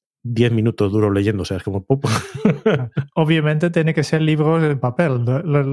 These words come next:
Speaker 2: los lib-, los libros digitales no valen aquí.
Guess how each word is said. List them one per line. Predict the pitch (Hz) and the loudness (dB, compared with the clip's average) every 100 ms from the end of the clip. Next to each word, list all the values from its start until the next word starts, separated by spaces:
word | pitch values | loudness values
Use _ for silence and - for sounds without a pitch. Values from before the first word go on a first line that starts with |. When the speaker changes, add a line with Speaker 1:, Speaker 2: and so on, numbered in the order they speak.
| 156 208 | -4 -2
Speaker 2:
los | 147 139 | 0 2
lib-, | 151 156 185 156 | 2 0 0 0
los | 147 147 147 143 | 0 0 0 0
libros | 151 147 139 | 2 0 0
digitales | 135 135 139 139 170 165 | 0 0 0 0 2 2
no | 135 | 2
valen | 165 165 131 | 2 2 2
aquí. | 127 120 104 | 0 -2 -4